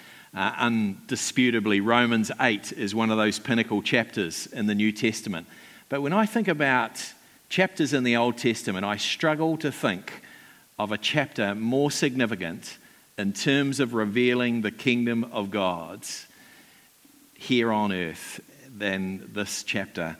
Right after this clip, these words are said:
in Isaiah sixty-one. So as I said, we began this journey, uh, back in September, and we've been studying through it over the last, uh, few weeks. So let's pause for prayer and ask for God to, to speak to us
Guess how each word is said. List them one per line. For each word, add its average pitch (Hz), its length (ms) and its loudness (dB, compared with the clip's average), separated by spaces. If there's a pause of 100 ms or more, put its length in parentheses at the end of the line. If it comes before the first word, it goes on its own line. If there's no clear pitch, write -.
(280)
in 98 120 -6
Isaiah 90 560 -4
sixty-one. 82 800 -6 (800)
So 127 160 0
as 151 100 4
I 139 120 4
said, 139 240 2
we 120 100 4
began 135 300 4
this 131 160 0
journey, 117 400 2 (320)
uh, 107 400 4
back 131 320 2
in 127 100 2
September, 131 640 2
and 113 160 4
we've 110 180 4
been 113 280 4 (360)
studying 135 600 4
through 131 340 4
it 131 240 0
over 120 220 2
the 113 80 4
last, 113 420 4
uh, 101 240 0
few 123 260 2
weeks. - 420 2 (340)
So 131 140 2
let's 160 200 2
pause 160 340 2
for 117 120 -2
prayer 110 400 4
and 107 100 4
ask 110 320 0
for 107 80 0
God 98 420 0
to, 90 320 0 (300)
to 110 80 -6
speak - 360 0
to 98 140 0
us 85 340 -4